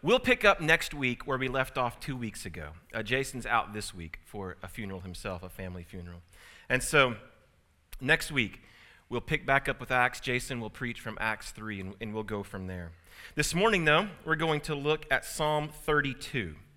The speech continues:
As Ethan mentioned to you,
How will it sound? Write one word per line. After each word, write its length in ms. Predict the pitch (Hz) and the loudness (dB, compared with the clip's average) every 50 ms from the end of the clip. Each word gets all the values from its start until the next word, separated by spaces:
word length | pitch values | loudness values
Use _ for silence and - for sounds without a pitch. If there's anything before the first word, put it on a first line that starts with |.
| _ _ _ _ _ _ _ _ _ _ _ _ _ _ _ - - - - - - - - - - _ _ _ _ _ - - - - _ _ _ _ _ _ _ - - _ _ _ _ _ - | _ _ _ _ _ _ _ _ _ _ _ _ _ _ _ -20 -20 -20 -20 -20 -20 -20 -20 -20 -20 _ _ _ _ _ -18 -18 -18 -20 _ _ _ _ _ _ _ -20 -20 _ _ _ _ _ 0
As 220 | 120 127 123 127 - | 0 0 0 0 0
Ethan 420 | 156 156 156 - 151 131 123 120 | -2 -2 0 0 0 0 2 2
mentioned 440 | 127 135 143 - - 123 117 110 - | 0 0 0 -2 -4 -4 -4 -6 -6
to 160 | - - 143 | -4 -2 -2
you, 360 | 143 139 123 110 104 101 98 | -2 -2 -2 -4 -4 -4 -6